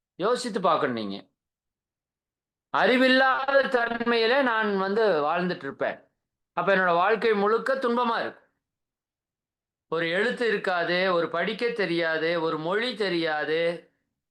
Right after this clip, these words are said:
நம்மளுக்கு எல்லாம் வ-, அறிவு வளர்த்திருக்காங்க. இதுதான் ஆனா, இது ஆவன்னா போட்டு எழுது, இந்த படி, படி, படி, படி, படின்னு அறிவை கொடுத்திருக்கிறாங்க. தமிழ், ஆங்கிலம், கணிதம்,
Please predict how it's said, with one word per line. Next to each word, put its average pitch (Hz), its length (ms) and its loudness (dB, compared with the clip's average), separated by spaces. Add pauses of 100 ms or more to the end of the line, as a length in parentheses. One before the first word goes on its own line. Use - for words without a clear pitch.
(720)
நம்மளுக்கு 180 220 -2
எல்லாம் 262 360 0
வ-, 208 220 -2
அறிவு 233 360 -2
வளர்த்திருக்காங்க. 240 520 -4
இதுதான் 170 320 -2
ஆனா, 165 320 -2
இது 156 140 -2
ஆவன்னா 160 520 -2
போட்டு 202 260 -2
எழுது, 233 600 -2 (300)
இந்த 220 220 -4
படி, 233 640 -4 (360)
படி, 196 440 -2
படி, 208 400 -2
படி, 208 340 -2
படின்னு 208 320 0
அறிவை 240 400 0
கொடுத்திருக்கிறாங்க. 208 800 -4
தமிழ், 156 460 -2
ஆங்கிலம், 151 500 -2
கணிதம், 160 560 -4